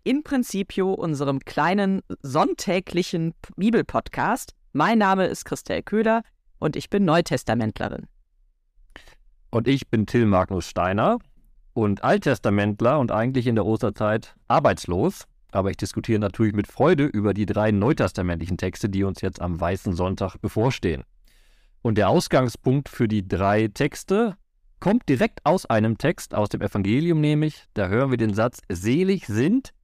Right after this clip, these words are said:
Speaker 2: die nicht sehen und doch glauben.“ Sehen, nicht sehen, Glauben und Glaubensgemeinschaft, das sind die Worte,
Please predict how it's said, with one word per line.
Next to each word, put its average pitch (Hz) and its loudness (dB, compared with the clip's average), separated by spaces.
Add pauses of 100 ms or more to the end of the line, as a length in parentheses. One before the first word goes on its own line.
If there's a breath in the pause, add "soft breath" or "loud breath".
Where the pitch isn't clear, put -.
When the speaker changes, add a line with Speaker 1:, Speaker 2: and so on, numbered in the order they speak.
(120)
Speaker 2:
die 110 4
nicht 120 0
sehen 180 0
und 147 0
doch 131 0
glauben.“ 90 2 (220)
Sehen, 190 0
nicht 117 -2
sehen, 165 2
Glauben 131 2
und 120 0
Glaubensgemeinschaft, 135 0 (440)
das 151 0
sind 139 2
die 139 2
Worte, 147 2